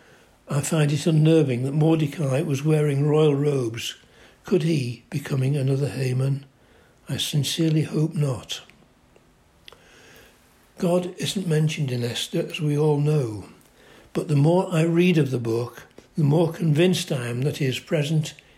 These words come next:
in every line. God was with Esther, giving her courage and guiding her in her actions. In the same way,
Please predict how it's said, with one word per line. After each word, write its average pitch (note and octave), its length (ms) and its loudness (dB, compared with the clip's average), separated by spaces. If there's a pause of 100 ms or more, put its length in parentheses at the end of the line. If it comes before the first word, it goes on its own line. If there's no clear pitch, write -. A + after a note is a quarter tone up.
(160)
in E3 240 -2
every D3+ 300 0
line. A2 540 -6 (880)
God E3 260 0
was E3+ 220 0
with F3+ 180 4
Esther, D#3+ 560 0
giving D#3+ 260 2
her D#3 140 4
courage E3 460 0
and E3 160 0
guiding D3+ 380 0
her A#2 320 -2 (460)
in B2+ 120 -2
her A#2+ 320 -2
actions. G#2+ 560 -8 (640)
In D#3 120 2
the D#3 80 4
same F#3+ 420 4
way, C#3 520 2